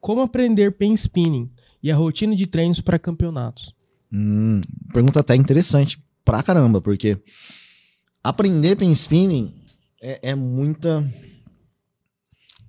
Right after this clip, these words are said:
Speaker 2: muitos, muitas horas perdidas ali. Na verdade, não. É técnica, tá, galera? Eu tenho uma, uma série de tutoriais no YouTube, mas assim, é, você tem que entender o movimento, como é que é, entender o balanço da caneta,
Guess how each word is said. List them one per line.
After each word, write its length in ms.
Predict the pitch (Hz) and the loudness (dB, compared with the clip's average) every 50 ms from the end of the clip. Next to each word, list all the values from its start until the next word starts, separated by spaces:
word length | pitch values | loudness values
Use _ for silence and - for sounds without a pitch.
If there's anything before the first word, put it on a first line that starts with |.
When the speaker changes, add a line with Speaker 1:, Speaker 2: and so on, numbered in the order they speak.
| _ | _
Speaker 2:
muitos, 480 | - 101 104 101 - 131 127 - - - | -4 -4 -4 -2 0 -2 -2 -2 -4 -4
muitas 340 | 113 107 110 - 135 127 104 | -4 -4 -2 0 -2 -2 0
horas 320 | 110 107 113 120 123 117 - | 0 0 0 0 0 -2 -2
perdidas 460 | - 131 117 107 104 117 117 127 139 | -2 -2 -2 0 -2 -2 -2 0 -2
ali. 140 | 131 92 90 | -2 -4 -4
Na 140 | 101 139 170 | -4 -2 -2
verdade, 300 | 190 190 190 185 170 139 | 0 2 0 0 0 0
não. 200 | 95 85 80 78 - - - - - - - - - | -2 -2 -2 -4 -6 -10 -18 -18 -18 -18 -18 -4 -4
É 80 | 151 | -4
técnica, 540 | - - 156 131 - - 104 98 98 - 90 | -2 0 -4 -4 -2 -2 -4 -4 -4 -8 -10
tá, 200 | 82 - 95 104 | -6 -4 -4 -4
galera? 340 | 104 104 98 92 87 87 85 - - - - - - _ _ - | -2 -2 -2 -2 -2 -4 -6 -8 -12 -16 -20 -20 -20 _ _ -4
Eu 140 | - 98 | -4 -4
tenho 180 | 98 - 131 143 | -2 0 0 0
uma, 240 | 147 143 139 131 117 | 2 2 2 2 2
uma 120 | 117 120 110 | 2 0 0
série 240 | - 127 117 120 | 0 0 0 0
de 60 | 120 - | 0 -2
tutoriais 400 | 131 117 - 107 107 104 104 104 | -2 -2 0 0 0 0 2 2
no 60 | 110 | 0
YouTube, 360 | 104 95 - 139 147 156 131 | 0 0 0 0 0 0 0
mas 180 | 110 113 123 123 | 0 0 0 0
assim, 300 | 139 131 - 131 117 104 | 0 0 0 -2 -2 0
é, 420 | 98 110 110 104 104 101 98 90 87 92 85 | 0 -2 0 0 0 -2 -2 -4 -6 -10 -10
você 180 | 101 117 - 107 | -10 -10 -10 -4
tem 120 | - 139 | -4 -2
que 100 | 135 170 | 0 0
entender 400 | 160 156 160 175 170 160 139 147 | 0 0 0 2 2 2 2 2
o 60 | 165 | 2
movimento, 680 | 175 180 160 143 147 131 127 120 139 165 - - - - - _ _ _ - _ _ | 2 2 2 2 2 2 2 2 0 -2 -4 -8 -14 -14 -18 _ _ _ -20 _ _
como 120 | - 98 107 | -4 -2 -2
é 40 | |
que 160 | 107 - - 101 | -2 -2 0 0
é, 160 | 110 139 170 - _ _ - - - - - _ - | 0 0 -2 -6 _ _ -20 -20 -20 -20 -20 _ -12
entender 260 | - - 123 117 120 | -4 -2 0 2 2
o 60 | 156 | 2
balanço 640 | 165 160 151 156 143 131 127 143 170 180 - - 147 | 2 2 2 2 2 2 2 2 0 -2 -2 -4 -2
da 120 | 135 127 | -2 -2
caneta, 480 | 113 - 120 101 98 107 - - - 147 | -2 0 -2 0 0 -2 -2 -4 -8 -8